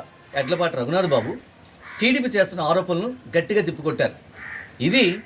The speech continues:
కేంద్ర ప్రభుత్వం పెట్టినటువంటి నీతి ఆయోగ్ సూచించినటువంటి ఒక డిజిటలైజేషన్ సంబంధించి యాక్ట్.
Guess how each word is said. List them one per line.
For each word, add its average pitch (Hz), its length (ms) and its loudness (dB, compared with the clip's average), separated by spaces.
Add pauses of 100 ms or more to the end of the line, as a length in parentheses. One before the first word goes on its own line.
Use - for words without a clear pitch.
(560)
కేంద్ర 175 300 2
ప్రభుత్వం 214 520 -2
పెట్టినటువంటి 156 580 -2
నీతి 190 240 0
ఆయోగ్ 190 180 4
సూచించినటువంటి 143 840 -6 (180)
ఒక 123 160 -4 (640)
డిజిటలైజేషన్ 202 680 2
సంబంధించి 165 360 -4
యాక్ట్. 135 200 -2